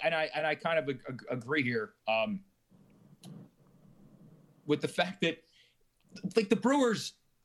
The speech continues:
like, who gives a shit? Like, the, the Pirates are one of the most storied franchises in all of baseball. That's the problem. It's like you can't go through thirty-year <laughs> droughts of just nothing. I mean, when was the last time they actually did anything? Was, um,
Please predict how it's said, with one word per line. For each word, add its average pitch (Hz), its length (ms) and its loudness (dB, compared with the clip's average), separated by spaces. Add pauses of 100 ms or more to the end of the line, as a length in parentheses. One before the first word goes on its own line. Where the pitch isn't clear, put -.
(1000)
like, - 100 0
who 196 140 4
gives 220 200 4
a 170 60 0
shit? - 260 -2
Like, 139 140 0 (160)
the, 160 160 -8 (140)
the 185 80 4
Pirates 214 520 0
are 165 140 0
one 175 100 0
of 170 60 0
the 170 60 -2
most 165 260 -2
storied 180 380 2
franchises 160 580 2
in 139 80 -8
all 139 140 0
of 131 100 -4
baseball. 127 460 -2 (380)
That's 202 200 0
the 202 100 -4
problem. 165 360 0
It's 123 100 -12
like 143 80 -6
you 160 100 -10
can't 226 360 -2
go 202 180 0
through 151 200 -8 (200)
thirty-year 180 1040 2
<laughs> - 40 -20
droughts - 920 -4 (420)
of 165 180 2
just 151 400 0
nothing. 156 760 -2 (280)
I 196 60 0
mean, 240 120 2
when 330 140 0
was 359 80 -2
the 311 80 0
last 269 260 -2
time 214 160 0
they 196 100 -2
actually 185 200 -6
did 180 80 -6
anything? 131 200 -4
Was, 143 160 -2
um, 143 360 0